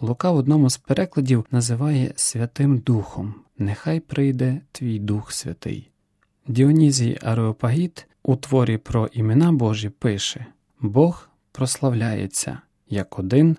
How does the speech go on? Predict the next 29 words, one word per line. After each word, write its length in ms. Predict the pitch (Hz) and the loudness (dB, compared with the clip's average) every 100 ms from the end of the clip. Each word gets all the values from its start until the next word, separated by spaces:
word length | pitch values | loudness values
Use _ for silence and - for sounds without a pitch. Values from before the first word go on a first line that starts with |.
| - | -2
оскільки 520 | 127 - 208 202 147 | -6 -2 -2 -2 0
він 200 | 147 165 | 2 2
у 100 | 139 | 0
своїй 380 | 127 - 139 175 | -4 -2 0 0
сутності 680 | - - 202 175 165 - 165 | -2 -2 -2 0 -2 -2 -6
простий, 800 | 147 - 143 - 110 85 - - _ _ | -4 -4 -4 -2 -2 -2 -8 -20 _ _
єдиний 720 | 117 107 107 127 156 117 98 - - | -6 -2 2 4 6 4 0 -8 -2
та 200 | 156 151 | 0 2
нероздільний. 960 | - 143 143 135 117 98 90 87 98 - _ - | 2 4 4 2 0 -2 -2 -6 -10 -16 _ 0
Його 280 | 117 117 | 2 2
сила 340 | 110 - 139 123 | 0 2 2 2
єднання 640 | 117 113 139 156 120 110 - | 0 2 4 6 4 2 -2
об'єднує 560 | 123 139 175 165 160 | -4 0 0 4 4
нас 360 | 151 156 151 - | 4 4 2 -2
та 200 | - 135 | -2 -2
згуртовує 760 | 135 139 147 170 139 120 107 | 0 -2 0 0 2 2 0
усі 460 | - - 113 - 190 | -4 -6 -6 -2 2
наші 380 | 175 165 - 156 | 2 2 -2 -4
відмінності, 840 | 143 139 131 95 95 - - - _ _ _ | 0 4 4 2 -4 -12 -14 -16 _ _ _
щоб 340 | - - 127 - | -16 -2 -2 0
привести 560 | - 101 110 - 180 | -4 -2 -4 -2 2
нас 320 | 180 151 - 165 | 2 2 0 0
до 160 | 131 | 2
єднання, 680 | 139 135 117 104 98 90 87 - _ - | 2 2 0 0 -2 -4 -6 -10 _ -2
на 140 | 117 | 0
зразок 540 | 117 135 143 185 175 131 | 2 0 0 0 -2 -2
єднання 480 | 117 123 127 120 | 2 2 4 4
в 100 | 117 | 2
Бозі. 480 | 110 110 90 92 - | -2 -4 -4 -6 -12